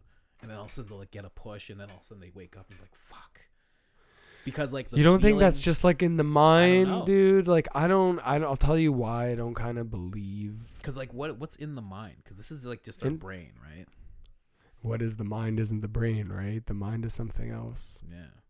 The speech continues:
Speaker 2: The mind is, and I don't even, the, the thing is, like,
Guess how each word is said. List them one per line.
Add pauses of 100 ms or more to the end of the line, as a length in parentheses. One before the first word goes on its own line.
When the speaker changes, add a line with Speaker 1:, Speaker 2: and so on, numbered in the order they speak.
(140)
Speaker 2:
The
mind
is, (120)
and
I
don't
even,
the,
the
thing
is,
like,